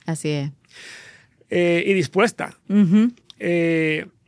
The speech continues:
Speaker 2: así que en los últimos trabajos que yo he estado haciendo con ella o, o para otros, otros montajes,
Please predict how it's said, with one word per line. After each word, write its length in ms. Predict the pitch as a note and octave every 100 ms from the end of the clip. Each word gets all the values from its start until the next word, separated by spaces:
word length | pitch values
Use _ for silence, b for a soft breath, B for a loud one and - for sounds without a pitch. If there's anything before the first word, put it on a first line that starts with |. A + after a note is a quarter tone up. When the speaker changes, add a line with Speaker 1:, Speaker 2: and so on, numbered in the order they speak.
| _ _ _ _ _ _ _ -
Speaker 2:
así 200 | D#3+ G3
que 100 | A3
en 220 | - F#3+
los 80 | F3
últimos 300 | F3+ G#3 A3
trabajos 340 | A3+ G#3+ A3
que 100 | G#3+
yo 60 | G#3
he 20 |
estado 220 | G#3 G#3+
haciendo 520 | G#3+ B3 A3+ F3 - -
con 200 | F3 E3+
ella 260 | F#3 C4+
o, 160 | - F#3+ -
o 100 | F3
para 180 | E3+ E3
otros, 240 | E3 F#3+ E3+
otros 240 | E3+ D#3+ F3+
montajes, 460 | E3+ E3 G3 D#3